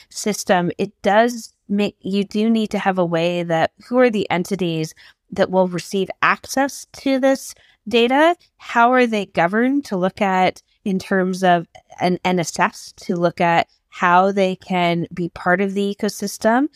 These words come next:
And, uh, what security protocols do they have at the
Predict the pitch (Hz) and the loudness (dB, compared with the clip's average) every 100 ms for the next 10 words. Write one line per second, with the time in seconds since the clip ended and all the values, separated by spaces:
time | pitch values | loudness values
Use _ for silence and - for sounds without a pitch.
0 | - _ - 208 202 202 202 208 - - | -12 _ -2 0 2 2 0 -4 -8 -4
1 | 190 185 180 202 240 - 233 202 196 190 | 0 2 2 0 0 -2 -4 -2 0 -2
2 | - 180 - 180 160 160 - _ 180 175 | -2 -4 -2 0 2 0 -8 _ -4 0
3 | 185 196 190 170 156 156 _ _ - 175 | 0 0 -2 0 0 -4 _ _ -8 -4
4 | - 175 165 - 180 | -2 0 -2 -4 -12